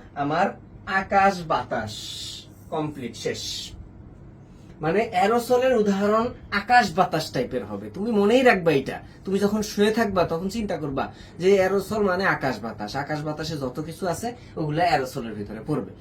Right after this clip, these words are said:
তোমার আর প্যারা নেওয়ার কিছু নেই। আচ্ছা, এরপরে দেখি ফোম। Foam one type of colloid। তো ফোম কেমন হতে পারে? তো ফোমের সাথে উদাহরণগুলো একটু দেখি।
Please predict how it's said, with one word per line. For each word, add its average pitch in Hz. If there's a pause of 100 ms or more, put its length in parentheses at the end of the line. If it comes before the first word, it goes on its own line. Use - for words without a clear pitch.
(120)
তোমার 202
আর 175
প্যারা 151
নেওয়ার 117
কিছু -
নেই। - (760)
আচ্ছা, -
এরপরে 269
দেখি 214 (160)
ফোম। 190 (1160)
Foam 240 (100)
one 220 (100)
type 175
of 165 (100)
colloid। 143 (340)
তো 285
ফোম 269
কেমন 214
হতে 131
পারে? 95 (600)
তো 190
ফোমের 277
সাথে 254 (420)
উদাহরণগুলো 254
একটু 220
দেখি। 202